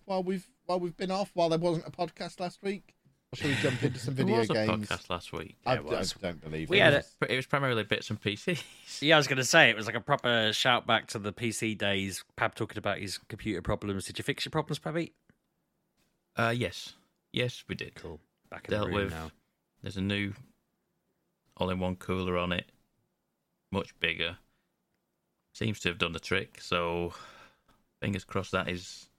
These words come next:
Speaker 2: that's solved until something else goes wrong, but as it stands,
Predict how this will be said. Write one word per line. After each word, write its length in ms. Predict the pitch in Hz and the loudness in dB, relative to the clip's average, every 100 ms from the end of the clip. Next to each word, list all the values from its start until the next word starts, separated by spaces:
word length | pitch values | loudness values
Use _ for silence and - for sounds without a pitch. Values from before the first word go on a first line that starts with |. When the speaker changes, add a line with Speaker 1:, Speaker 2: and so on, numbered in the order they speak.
| _ | _
Speaker 2:
that's 300 | 95 92 - | -6 -4 -8
solved 600 | - 90 90 87 90 - | -4 -2 0 -2 -8 -12
until 540 | 90 - - 92 87 90 - _ _ - _ _ _ _ _ _ _ - | -10 -10 -2 -2 0 -4 -10 _ _ -20 _ _ _ _ _ _ _ -6
something 220 | 101 92 | -2 0
else 160 | 85 - | -2 -4
goes 160 | 85 | -4
wrong, 220 | 85 82 87 | -2 -4 -4
but 180 | 87 - - _ _ _ _ _ _ _ | -6 -6 -10 _ _ _ _ _ _ _
as 80 | 110 | -4
it 80 | 104 | -2
stands, 420 | - 90 90 - | -2 -2 -4 -10